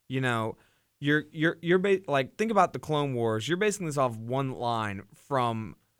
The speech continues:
the opening credits. Like, that's all you got, and you've gotta sort of build it up as you go. There's nothing you can build on other than the fact that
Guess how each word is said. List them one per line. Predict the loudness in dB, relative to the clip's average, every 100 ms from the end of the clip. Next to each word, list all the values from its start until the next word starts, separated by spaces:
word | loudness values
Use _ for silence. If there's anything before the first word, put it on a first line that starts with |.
| _ _ _ _
the | 4 6
opening | 6 4 -4
credits. | -2 0 0 -2 -8 -6
Like, | -2 2
that's | 2 2
all | 2
you | 2 2
got, | 2 2 0 -4
and | -4
you've | -2
gotta | 4 4 4
sort | 0 -2 0
of | -2 -2
build | 0 0
it | 0
up | -2 -4
as | -6 -6
you | -8
go. | -2 2 2 0 -2
There's | -2 -2
nothing | 0 0 0 -2
you | -4
can | -6
build | -2 0 0
on | -2 -2 -4
other | -4 -4
than | -4
the | -8
fact | -4 -4 -4 -4
that | -6 -6